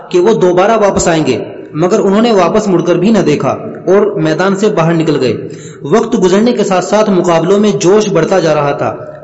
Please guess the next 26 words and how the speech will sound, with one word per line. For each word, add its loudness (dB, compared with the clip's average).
اب -2
میدان 0
تیر 2
اندازی 2
کے 0
لیے 2
خالی 2
تھا۔ -4
تیر 0
انداز 2
کبھی 2
فردن 2
فردن 0
اور 2
کبھی 0
دستوں 0
کی 0
صورت 0
میں 0
دستوں 0
کے 2
درمیان 2
بنے 0
راستے 0
پر 0
ابھرتے 0